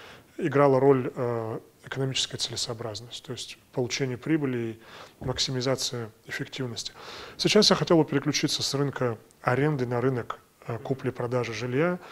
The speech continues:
потому что я вижу по своим знакомым, э, из Дагестана, из Ингушетии, из Чечни, что они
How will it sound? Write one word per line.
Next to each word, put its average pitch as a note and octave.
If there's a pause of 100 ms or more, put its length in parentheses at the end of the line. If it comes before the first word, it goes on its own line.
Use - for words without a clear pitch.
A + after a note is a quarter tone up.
(440)
потому C#3+
что -
я B2+
вижу G#3
по -
своим D#3
знакомым, D3 (800)
э, A#2+
из C3+
Дагестана, D3+
из B2
Ингушетии, C#3
из C3
Чечни, F#3+ (420)
что C3+ (500)
они D#3